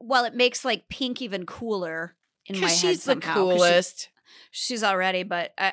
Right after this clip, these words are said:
Speaker 1: I love, I love, they just, like, recently came out as best friends on Instagram, and it makes me so happy.
Speaker 2: That's amazing. They recently came out as best friends. I also like that
Speaker 1: Yeah.
Speaker 2: Pink sliced her husband's tires 'cause she was mad at him at Thanksgiving.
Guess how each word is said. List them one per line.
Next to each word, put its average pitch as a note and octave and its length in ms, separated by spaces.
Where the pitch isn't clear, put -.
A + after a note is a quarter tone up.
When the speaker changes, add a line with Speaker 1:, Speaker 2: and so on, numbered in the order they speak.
Speaker 1:
I A3+ 100
love, A#3 400
I G#3 120
love, G3+ 260
they G#3+ 120
just, B3 220
like, - 200
recently F#3 560
came A3 320
out F3 420
as F3 200
best E3 300
friends E3 320
on D#3+ 140
Instagram, D#3+ 800
and F#3 80
it - 100
makes G3 260
me A3 120
so B3 300
happy. C#4 720
Speaker 2:
That's E4 240
amazing. C4 540
They A#3 140
recently F#3+ 480
came F#3 260
out F3 180
as - 140
best F3+ 260
friends. F3+ 280
I A#3+ 140
also C#4+ 360
like G#3 260
that G3+ 100
Speaker 1:
Yeah. G3+ 120
Speaker 2:
Pink A3 260
sliced G#3 380
her G3+ 140
husband's F#3+ 440
tires F#3+ 440
'cause F3 160
she - 140
was E3+ 140
mad F3+ 240
at F3+ 100
him E3+ 120
at E3 120
Thanksgiving. E3+ 600